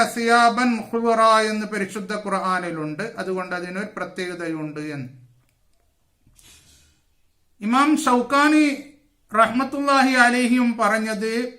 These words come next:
പച്ച വളരെ നല്ലതാണ്, കാരണം അത് സ്വർഗാവകാശികളുടെ വസ്ത്രമാണ് എന്നാണ്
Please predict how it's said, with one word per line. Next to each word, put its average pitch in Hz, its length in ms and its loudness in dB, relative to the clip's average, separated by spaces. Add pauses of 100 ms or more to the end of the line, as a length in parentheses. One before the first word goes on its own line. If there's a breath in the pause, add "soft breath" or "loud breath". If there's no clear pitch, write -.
പച്ച 202 460 -4 (260)
വളരെ 226 720 2
നല്ലതാണ്, 185 720 -2
കാരണം 190 420 -2
അത് 202 240 -6 (800)
സ്വർഗാവകാശികളുടെ 226 1400 2 (1300)
വസ്ത്രമാണ് 202 880 0 (1120)
എന്നാണ് 233 640 4